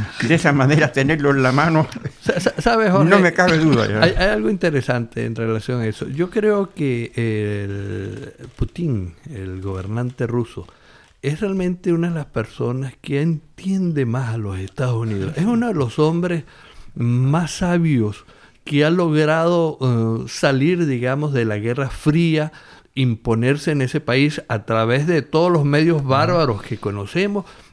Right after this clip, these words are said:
Speaker 2: y realmente entender dónde están las debilidades de la sociedad occidental y dónde están las debilidades
Speaker 1: Exacto.
Speaker 2: de los Estados Unidos. Y aún hay gente hoy en día que dice que no, que se, que eso, que eso no es cierto. Creo que es uno de los hombres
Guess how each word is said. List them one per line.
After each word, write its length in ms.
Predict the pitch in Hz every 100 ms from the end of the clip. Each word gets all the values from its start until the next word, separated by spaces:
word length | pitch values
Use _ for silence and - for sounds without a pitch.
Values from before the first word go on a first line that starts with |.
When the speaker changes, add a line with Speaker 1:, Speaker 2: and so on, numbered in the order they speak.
| _
Speaker 2:
y 100 | 143
realmente 560 | 143 185 214 208 202 202
entender 920 | 175 139 139 117 113 120 165 190 190 - -
dónde 360 | 151 196 214
están 420 | 196 - 160 165 185
las 180 | 160
debilidades 840 | 151 135 110 107 104 101 110 147 156
de 140 | 156
la 160 | 113 101
sociedad 420 | - 104 107 110
occidental 800 | 123 135 107 92 90 101 110 127 - - -
y 80 | 143
dónde 260 | 151 180 190
están 320 | - 180 185
las 160 | 165
debilidades 720 | 160 135 113 107 113 123 165 180
Speaker 1:
Exacto. 100 | 175
Speaker 2:
de 60 |
los 160 | 135 113
Estados 380 | 107 - 156 170
Unidos. 320 | 127 135 147 - -
Y 140 | 147 139
aún 360 | 139 196 277
hay 160 | 247 180
gente 580 | 180 208 143 - 104 -
hoy 300 | - 170 220
en 160 | 240 202
día 260 | 202 214 175
que 120 | 139
dice 180 | 131 156
que 120 | 104
no, 260 | 98 175 233
que 120 | 120
se, 220 | - 113
que 160 | - 107
eso, 260 | - 127 - - -
que 140 | - 113
eso 160 | 147
no 80 | 143
es 80 | 131
cierto. 320 | 127 123 147
Creo 480 | - 170 185 196 175
que 100 | 185
es 40 |
uno 260 | 175 180 185
de 60 |
los 200 | 156 123
hombres 460 | 160 170 170 180 151